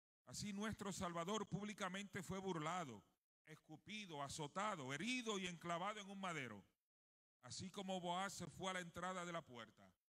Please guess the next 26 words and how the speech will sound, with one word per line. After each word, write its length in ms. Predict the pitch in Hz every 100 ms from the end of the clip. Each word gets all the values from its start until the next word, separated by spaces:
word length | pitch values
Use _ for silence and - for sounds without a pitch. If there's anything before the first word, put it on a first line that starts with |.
| _ _ _
Yahshua 520 | 127 131 165 175 170
fue 180 | - 170
sacado 460 | - 151 156 160 151
fuera 380 | 147 175 156
del 160 | 123 113
real. 480 | 110 104 110 113 110 _ _ _ _ _ 113
En 120 | 117
el 180 | 120 113
Calvario 600 | 123 123 139 156 143 135
acabó 500 | 135 131 127 170 175
la 140 | 170
obra 340 | 160 180 170 160
que 160 | 160
Yahweh 300 | 151 151 170
le 80 | 170
encomendó 600 | 165 170 156 151 143 185
que 100 | 160
hiciera. 500 | 143 107 104 95 92 - _ _ _ _ -
Los 180 | 131 139
apóstoles, 680 | 143 202 214 - 170 165
aquellos 420 | 156 160 190 208 220
hombres 360 | 220 214 208
que 120 | - 202
anduvieron 520 | 185 175 196 220 208
con 220 | 214 208
él 280 | 196 135